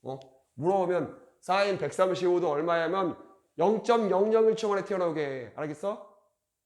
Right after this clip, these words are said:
어, 그 정도는 해줘야 될 거 아니야. 뭐, 이 수학이 어려운 것도 아니고 내신이, 그치?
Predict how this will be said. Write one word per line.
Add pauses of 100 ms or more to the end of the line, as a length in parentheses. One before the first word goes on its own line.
(460)
어,
그
정도는
해줘야
될
거
아니야. (1000)
뭐,
이
수학이
어려운
것도
아니고
내신이,
그치?